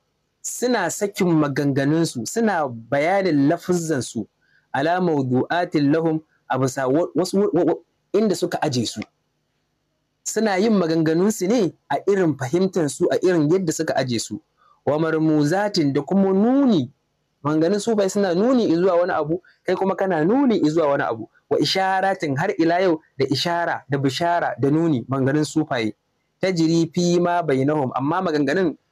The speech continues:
suna gudana ne a tsakaninsu kawai, su suke iya gane ga yaren juna. Kamar yadda likita ke gane yaren likita, kamar yadda ainihin lauya ke gane yaren lauya,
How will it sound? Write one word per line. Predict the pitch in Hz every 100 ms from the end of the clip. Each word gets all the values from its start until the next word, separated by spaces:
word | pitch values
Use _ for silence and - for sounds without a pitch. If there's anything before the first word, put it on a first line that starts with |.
| _
suna | - 185 180 139
gudana | 120 110 127 175 185 139
ne | 151
a | 120
tsakaninsu | 127 123 135 139 143 -
kawai, | 135
su | 120 175
suke | 170 196 170 -
iya | 170 151
gane | 156 175 180 170 123
ga | 127
yaren | 123 127 123 147 151 135
juna. | 151 143 156 - _ _ - 294 233
Kamar | 156 160
yadda | 196 208 165 160
likita | 185 220 202
ke | - 147
gane | 143 180 180
yaren | 156 120 127 143
likita, | 143 - - - _ _ _ _ 269 -
kamar | 151 170
yadda | 202 208 196 185 175 -
ainihin | 185 185 180 190 185 185 180 _ - -
lauya | 139 180 214 196
ke | 160 151
gane | 139 175 175 160
yaren | 135 123 143 147
lauya, | 151 151 151